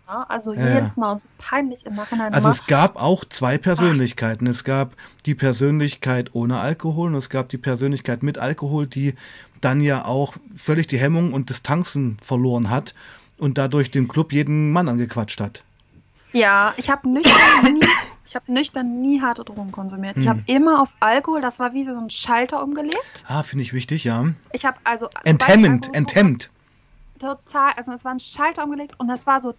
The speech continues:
Speaker 1: Ding, jetzt will ich Drogen haben. Und ich hab halt f-, auch vorher, wenn ich die Gelegenheit hatte, mir nie Drogen, also harte Drogen jetzt, ähm, besorgt,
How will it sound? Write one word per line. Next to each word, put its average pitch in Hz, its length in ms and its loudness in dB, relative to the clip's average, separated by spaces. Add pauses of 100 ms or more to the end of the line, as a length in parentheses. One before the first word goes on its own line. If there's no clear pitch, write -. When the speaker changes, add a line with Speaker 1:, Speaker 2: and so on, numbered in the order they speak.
(100)
Speaker 1:
Ding, 311 160 0
jetzt 262 200 -4
will 240 80 -12
ich - 100 -16
Drogen 196 280 -16
haben. 185 240 -14 (320)
Und 240 80 -2
ich 254 120 0
hab 339 140 2
halt 311 180 -4
f-, - 140 -20 (120)
auch - 220 -4
vorher, 320 420 -8
wenn 233 100 -6
ich 233 100 -8
die - 100 -18
Gelegenheit 233 560 -8
hatte, 233 340 -8 (100)
mir 240 240 0
nie 254 260 6
Drogen, 240 560 2
also 208 220 -2
harte 214 240 0
Drogen 214 320 -8
jetzt, 208 420 -8
ähm, 202 340 -2 (640)
besorgt, 196 720 2